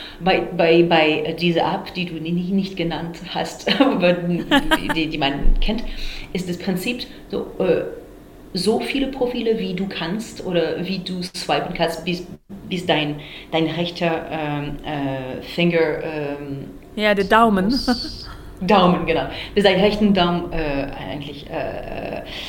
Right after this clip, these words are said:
Speaker 1: äh, leidet, ja?
Speaker 2: Ja.
Speaker 1: Äh, das ist das Prinzip.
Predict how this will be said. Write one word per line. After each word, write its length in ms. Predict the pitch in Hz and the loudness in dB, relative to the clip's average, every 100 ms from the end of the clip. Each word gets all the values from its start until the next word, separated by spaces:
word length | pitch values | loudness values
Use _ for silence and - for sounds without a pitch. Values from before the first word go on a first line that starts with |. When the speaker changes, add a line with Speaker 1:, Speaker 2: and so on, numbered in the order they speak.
| - | -8
Speaker 1:
äh, 1300 | - 104 107 101 117 110 110 - 104 - - 92 85 | -4 -2 -2 -4 -6 -6 -8 -8 -10 -12 -12 -12 -4
leidet, 340 | 143 170 170 - - - | 2 4 4 2 -4 -10
ja? 260 | 156 170 - - - - 202 | -8 -6 -6 -10 -12 -10 -4
Speaker 2:
Ja. 100 | 190 | 2
Speaker 1:
Äh, 440 | 165 156 156 151 | 4 4 2 2
das 160 | 165 202 | 0 0
ist 120 | 196 | 0
das 120 | 202 | -2
Prinzip. 300 | - 170 - | -2 -4 -6